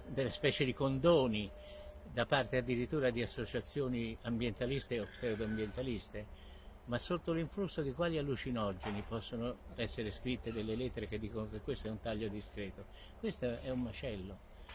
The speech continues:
E poi soprattutto non giova a nessuno, danneggia tutti. Il, eh, punto fondamentale è che forse la gente non capisce ancora l'importanza dell'albero e gli enormi benefici che l'albero dà.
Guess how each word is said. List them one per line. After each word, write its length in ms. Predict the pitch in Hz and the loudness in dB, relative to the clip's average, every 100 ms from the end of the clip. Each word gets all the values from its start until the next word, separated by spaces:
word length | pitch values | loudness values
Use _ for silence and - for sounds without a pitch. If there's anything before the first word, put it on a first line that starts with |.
| - - - - - | -12 -14 -16 -16 -10
E 80 | 120 | -8
poi 240 | - 208 | -2 -2
soprattutto 880 | - 117 120 - 202 - 117 104 - - | -4 -4 -6 -4 -6 -2 0 0 -4 -4
non 160 | 120 135 | -2 0
giova 260 | 123 127 120 | 2 2 2
a 40 | |
nessuno, 760 | 123 - - 175 107 92 - - - - - - | 0 0 0 0 0 -2 -6 -10 -12 -14 -16 -2
danneggia 500 | 113 123 131 110 135 | 2 4 2 0 0
tutti. 480 | 170 135 - 104 98 - - - - - | 0 -2 -4 -10 -10 -10 -14 -16 -16 -6
Il, 240 | 139 131 | 0 2
eh, 420 | 127 120 113 107 98 - - - - | 4 6 6 4 2 -4 -14 -16 -6
punto 340 | 165 156 - | -2 0 0
fondamentale 920 | 117 131 117 120 120 139 156 120 120 | -2 0 0 0 0 0 0 2 2
è 80 | 117 - | 2 0
che 200 | 113 101 - | -2 -2 -4
forse 360 | - 131 - 110 | -6 -4 -4 -4
la 140 | 104 | -4
gente 280 | 120 123 113 | -2 -2 -2
non 140 | 104 | -4
capisce 420 | 92 104 113 - | -4 -6 -6 -6
ancora 380 | 107 101 135 120 - - - - - - | -6 -6 -4 -4 -6 -8 -8 -8 -10 -4
l'importanza 760 | 120 120 117 113 - 147 127 117 | 0 0 0 0 0 -2 -2 -2
dell'albero 540 | 113 123 156 135 110 | 0 0 -2 -2 -2
e 80 | 107 | 0
gli 100 | 107 | 0
enormi 400 | 127 160 135 113 | 0 0 0 -2
benefici 640 | 107 110 104 123 107 - | -2 -2 -2 -2 -4 -4
che 120 | 98 | -4
l'albero 440 | 104 101 98 101 101 | -2 -2 -4 -6 -6
dà. 160 | 92 | -6